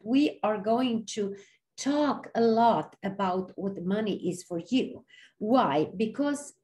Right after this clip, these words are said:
I would like you to become aware where you have made money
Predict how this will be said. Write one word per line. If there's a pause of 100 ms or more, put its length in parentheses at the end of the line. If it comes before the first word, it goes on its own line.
(340)
I
would
like
you
to
become
aware
where
you
have
made
money